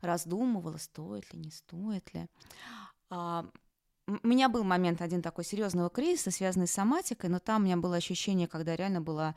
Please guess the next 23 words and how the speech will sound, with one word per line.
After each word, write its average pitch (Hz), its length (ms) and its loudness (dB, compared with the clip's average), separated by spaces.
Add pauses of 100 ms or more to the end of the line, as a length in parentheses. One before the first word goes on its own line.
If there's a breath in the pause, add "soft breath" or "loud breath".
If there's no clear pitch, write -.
(200 loud breath)
как 175 140 2
будто 185 220 -2
внутри 185 280 0
какого-то 175 480 -2
морока, 202 560 4
от - 100 -10
которого 165 340 -6
не 165 100 -4
могла 165 280 -2
избавиться, 160 540 0
не 156 80 -2
могла 165 240 -4
никак 160 280 -6
его 151 120 -6
сбросить, 220 540 -2 (460 loud breath)
и 196 80 -10
только 190 280 -2
мой 185 140 0
друг 196 220 -4
помог 170 380 -2
мне 151 120 -6
это - 140 -12
сделать. 147 440 -12